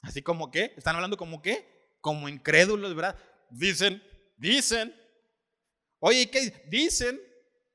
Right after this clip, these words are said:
que él vive. ¿Quién sabe? Qué raro, ¿verdad?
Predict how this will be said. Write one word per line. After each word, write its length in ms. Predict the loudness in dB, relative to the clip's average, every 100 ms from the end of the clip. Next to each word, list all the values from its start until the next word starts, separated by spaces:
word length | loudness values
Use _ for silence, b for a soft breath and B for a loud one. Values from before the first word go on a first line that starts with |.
| _
que 120 | 0
él 100 | 0
vive. 500 | 0 0 -2 -4 -10 -16
¿Quién 160 | -4
sabe? 360 | -2 -2 -6 -18 _ _ _ _ _ _ _
Qué 100 | 0
raro, 320 | 2 2 0 -2
¿verdad? 340 | -4 -6